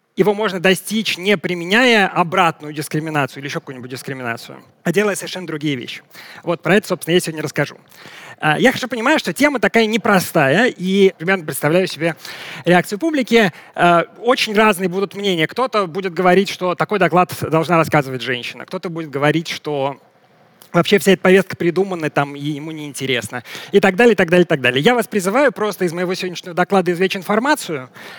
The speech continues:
а дальше мнение составлять, какое хотите. В любом случае, спасибо вам за внимание. Собственно, к делу.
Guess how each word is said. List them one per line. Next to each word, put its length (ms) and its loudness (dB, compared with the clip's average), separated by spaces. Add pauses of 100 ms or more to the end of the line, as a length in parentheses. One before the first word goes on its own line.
(120)
а 100 2
дальше 380 4
мнение 320 -2
составлять, 400 0
какое 240 -4
хотите. 400 -8 (120)
В 40 -8
любом 200 -2
случае, 260 -6
спасибо 320 -4
вам 120 -10
за 80 -12
внимание. 480 -10
Собственно, 300 0
к 40 0
делу. 280 2